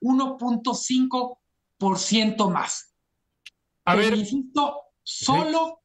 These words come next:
Speaker 1: con inversión vamos a generar los empleos. No hay, no hay recetas mágicas.
Speaker 2: A ver, Marco, solo con inversión, la pregunta que yo me hago es si basta la inversión, porque tenemos un sistema de-,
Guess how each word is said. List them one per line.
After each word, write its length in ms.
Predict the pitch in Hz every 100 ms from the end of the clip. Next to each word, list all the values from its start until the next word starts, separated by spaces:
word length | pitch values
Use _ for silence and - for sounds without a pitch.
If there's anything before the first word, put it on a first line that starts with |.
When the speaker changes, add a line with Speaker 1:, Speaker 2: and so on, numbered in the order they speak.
| _ _
Speaker 1:
con 200 | 233 220
inversión 720 | 214 202 196 - 262 285 277 - _
vamos 340 | - 226 247 240
a 60 |
generar 320 | 220 208 208 233
los 160 | 226
empleos. 520 | 214 196 202 196 - _ _ -
No 280 | 190 233
hay, 380 | 254 269 262 - _ _
no 180 | 208 214
hay 160 | 247 262
recetas 560 | 226 208 226 226 220
mágicas. 720 | 185 165 - - - - - _ -
Speaker 2:
A 80 |
ver, 160 | 202 254
Marco, 580 | 262 277 - 240 233 -
solo 600 | - - - 302 339 320
con 160 | 277 214
inversión, 680 | 180 175 175 - 202 214 269
la 160 | 254 190
pregunta 400 | 185 254 247 294
que 140 | 202
yo 140 | 196 240
me 100 | 226
hago 200 | 214 233
es 240 | 226 - -
si 220 | - 190
basta 400 | 202 233 - 247
la 100 | 190
inversión, 760 | 165 160 147 - 175 156 151 - _ _ _ -
porque 300 | 220 - -
tenemos 440 | 247 269 311 262
un 140 | 277 220
sistema 520 | 247 - 262 262 262
de-, 220 | 214 196